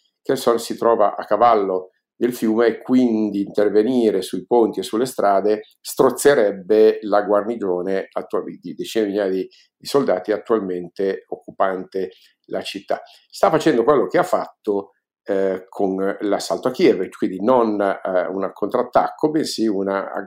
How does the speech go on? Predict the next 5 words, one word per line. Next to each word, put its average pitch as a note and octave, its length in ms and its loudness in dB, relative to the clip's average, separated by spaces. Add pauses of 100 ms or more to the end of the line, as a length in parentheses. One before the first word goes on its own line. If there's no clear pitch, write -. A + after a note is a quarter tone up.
attacco - 640 -2 (220)
laterale, A#2 720 2
guerrigliero, G#2+ 840 2 (380)
eh, F#2 720 0
interno, B2 880 2